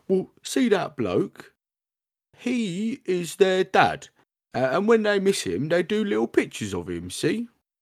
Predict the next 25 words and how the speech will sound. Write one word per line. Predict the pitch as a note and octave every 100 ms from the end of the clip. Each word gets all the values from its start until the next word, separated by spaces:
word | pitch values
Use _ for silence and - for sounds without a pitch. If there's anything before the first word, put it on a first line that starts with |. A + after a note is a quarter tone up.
| _ _ _ _ _ _ _ _ _ _
"But | D#4
they's | D#4 D4+ C#4+ D4+
all | D4 C#4
the | D4
same," | - - - D#4+ D4+ C#3+ F#2 F2 F2 - - _
Scab | - - F#2+ E2+
interjected, | F2 - E2+ F#2+ - - D#2 - _ _ _ _
really | C#3 B2 A2
uncertain | G#2+ G2+ D3+ C3+ -
about | F2 E2+ D#2
this | G2 -
one. | - - - _ _ _ _ _ _ _ _ _ _ _
"Well, | B2+ F3 F3 F#3 E3+ A#2+ D#3+
well, | D3+ D3+
yes." | C3+ A#2+ F2 A2+ A3 - - - _ _ _ _ _ _ _ _ _
Prig | - G2+ D#2+
swallowed. | - F2 C#2+ C2 B1+ - _ _ _ _ _ -
"But | -
they | F3+
do | F#3 G3+
loads | G3+ A#3 A3+ C#3+
of | G#2 F2+
'em, | F#2
don't | F#2+ F3 A#2
they? | G2 E2